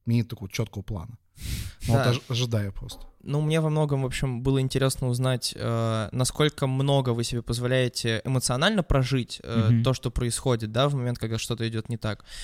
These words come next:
Speaker 2: И то, насколько в целом вы, ну, как бы адаптивны к, к меняющимся обстоятельствам. Вот. Но,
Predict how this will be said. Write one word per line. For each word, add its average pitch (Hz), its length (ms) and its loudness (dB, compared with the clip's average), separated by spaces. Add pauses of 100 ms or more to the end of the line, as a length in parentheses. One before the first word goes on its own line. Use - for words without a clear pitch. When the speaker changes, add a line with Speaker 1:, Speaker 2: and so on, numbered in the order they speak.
(280)
Speaker 2:
И 120 500 4 (120)
то, 160 140 4
насколько 147 480 2
в - 100 -6
целом 135 760 0
вы, 123 680 0 (200)
ну, 143 120 -4
как 120 160 -2
бы 117 100 2
адаптивны 135 720 2
к, 113 380 -4
к 120 80 -12
меняющимся 131 540 2
обстоятельствам. - 760 -2 (400)
Вот. 113 420 0
Но, 120 640 0